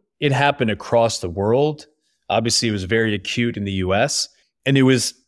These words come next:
kind of like I've said, this is why the Fed and, and other folks are so wary of it. It was seemingly impossible to reverse the course on this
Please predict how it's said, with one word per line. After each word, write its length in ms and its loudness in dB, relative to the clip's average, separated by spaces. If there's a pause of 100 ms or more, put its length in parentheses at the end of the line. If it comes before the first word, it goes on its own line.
(120)
kind 180 0
of 100 0
like 200 4
I've 180 4
said, 520 4
this 180 -2
is 100 -2
why 360 2
the 140 -4
Fed 460 2
and, 160 -6
and 180 -4
other 200 0
folks 420 -2
are 80 0
so 260 2
wary 520 2
of 160 -4
it. 160 -6 (400)
It 100 4
was 240 4 (480)
seemingly 580 2
impossible 880 -2
to 180 -2
reverse 480 0
the 80 -12
course 680 -2 (800)
on 260 0
this 360 0